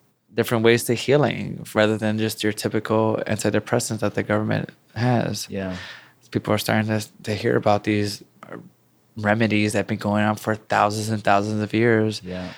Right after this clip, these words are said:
Speaker 1: So people are like, "Well, fuck, well, if these things have been happening and people have a lot of good experiences with them, people are starting to become more comfortable with these types of medicines." And so, which is,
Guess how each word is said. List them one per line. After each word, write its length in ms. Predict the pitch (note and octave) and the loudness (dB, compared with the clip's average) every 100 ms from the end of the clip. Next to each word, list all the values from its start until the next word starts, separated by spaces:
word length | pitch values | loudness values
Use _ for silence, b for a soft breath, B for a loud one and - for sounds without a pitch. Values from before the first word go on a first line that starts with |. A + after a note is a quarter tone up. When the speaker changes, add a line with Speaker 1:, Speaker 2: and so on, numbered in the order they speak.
| B | B
Speaker 1:
So 160 | - G#2 | -4 -2
people 220 | A2+ G#2 | 0 2
are 60 | G#2+ | 2
like, 180 | G#2+ | 2
"Well, 140 | G#2+ A2 | 0 -2
fuck, 340 | - C3+ A#2+ | 2 2 2
well, 100 | A2 | 0
if 60 | G#2 | 2
these 140 | A#2+ | 0
things 160 | A#2 A2+ | 2 0
have 80 | G#2+ | 0
been 100 | A2 A#2+ | 0 2
happening 440 | C3+ - G#2+ A2 A2 | 2 2 0 0 0
and 240 | G#2 G#2 - B B B B | -2 -4 -10 B B B B
people 280 | A#2+ A#2+ A2 | 2 4 4
have 400 | G#2+ A#2+ A#2 G#2 - - _ _ _ _ _ - | 4 4 2 -6 -16 -20 _ _ _ _ _ 0
a 60 | |
lot 220 | G#2 A2 | 2 4
of 200 | A2 G#2 - | 2 -2 2
good 420 | A2+ A2 G#2 - _ _ - | 4 4 -2 -8 _ _ -12
experiences 720 | - - A2 D#3 C3+ A2 G2+ | -10 -2 2 2 0 -2 0
with 160 | G#2 | -2
them, 380 | - G#2+ A2+ A#2 | 0 0 0 -2
people 240 | A2+ A2 A#2 | -4 0 0
are 40 | |
starting 220 | - A2+ | 2 0
to 80 | A2+ | 0
become 200 | - A2+ | -2 0
more 180 | A2 A2+ | 0 0
comfortable 560 | - B2 G#2 G#2 G#2+ | -2 -6 -2 2 2
with 160 | G#2+ G2+ | 0 -2
these 160 | A2 G#2 | -4 -2
types 240 | G#2 - | -4 -2
of 80 | G#2+ - _ _ _ B B B B | -6 -6 _ _ _ B B B B
medicines." 640 | A#2+ B2+ - F#2 G#2 A2 | 2 4 2 -4 -6 -6
And 100 | G#2 | -8
so, 400 | G#2 F#2+ G#2 G#2+ G#2 - _ _ _ _ _ _ _ _ | -4 0 2 2 -4 -16 _ _ _ _ _ _ _ _
which 240 | C#3 C#3 C#3 | 2 2 2
is, 180 | A#2+ | -2